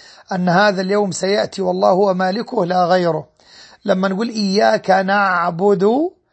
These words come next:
وإياك نستعين، فيها إثبات لتوحيد الألوهية. وعندما نقول اهدنا الصراط المستقيم، وهذا دعاء،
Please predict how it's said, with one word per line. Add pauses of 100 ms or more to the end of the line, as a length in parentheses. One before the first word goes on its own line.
(360)
وإياك
نستعين،
فيها
إثبات
لتوحيد
الألوهية. (600)
وعندما
نقول
اهدنا
الصراط
المستقيم،
وهذا
دعاء،